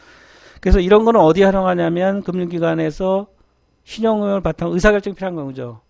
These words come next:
의사결정이 필요하기 때문에 요 중기공에서, 아, 또는 중기부에서 하는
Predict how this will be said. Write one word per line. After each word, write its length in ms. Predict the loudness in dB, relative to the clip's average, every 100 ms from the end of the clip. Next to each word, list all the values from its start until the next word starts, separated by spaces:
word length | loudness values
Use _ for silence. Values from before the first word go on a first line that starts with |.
| _ _ 0
의사결정이 520 | 4 4 4 0 -2
필요하기 480 | -4 -2 -2 -2 -4
때문에 640 | -2 -2 0 0 0 -2 _ _ _ _
요 80 | -8
중기공에서, 800 | -6 -8 -6 -4 -2 -4 -4 -6
아, 80 | -6
또는 260 | -4 -6
중기부에서 800 | -4 -4 -4 -4 -4 0 0 -2
하는 440 | -4 -4 -6 -6